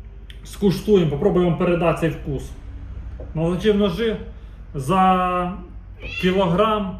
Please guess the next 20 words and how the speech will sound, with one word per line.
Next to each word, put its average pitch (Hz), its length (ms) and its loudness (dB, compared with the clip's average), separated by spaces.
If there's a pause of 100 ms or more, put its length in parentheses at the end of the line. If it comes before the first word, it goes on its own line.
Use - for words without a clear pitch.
я 160 160 0
заплатив 180 500 0
оцього 175 320 -2
сала. 208 560 0 (400)
Як 156 240 4
думаєте, 156 320 0
скільки? 135 400 -4 (280)
А 170 100 0
ну, 208 100 2
напишіть 170 340 2
в - 20 -12
коментарях. 147 560 0 (480)
Скільки 208 360 4
стоїть 220 380 2
кілограм 170 520 2
оцього 160 300 0
сала? 131 420 -6
Як 151 200 0
ви 127 80 -6
думаєте? 117 520 -12